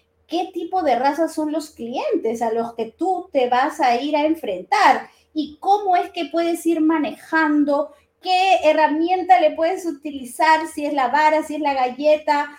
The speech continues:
si, si es la movidita de cola. Entonces, eso vamos a ir aprendiendo en estas semanas,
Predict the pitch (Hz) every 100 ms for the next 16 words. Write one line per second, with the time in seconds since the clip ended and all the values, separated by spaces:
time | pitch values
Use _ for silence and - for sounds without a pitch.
0 | _ _ - - 302 294 277 311 311 311
1 | 294 277 277 294 302 269 269 320 320 311
2 | 302 285 285 277 285 - 381 381 392 320
3 | 311 302 277 269 240 226 233 233 220 220
4 | 208 180 - _ _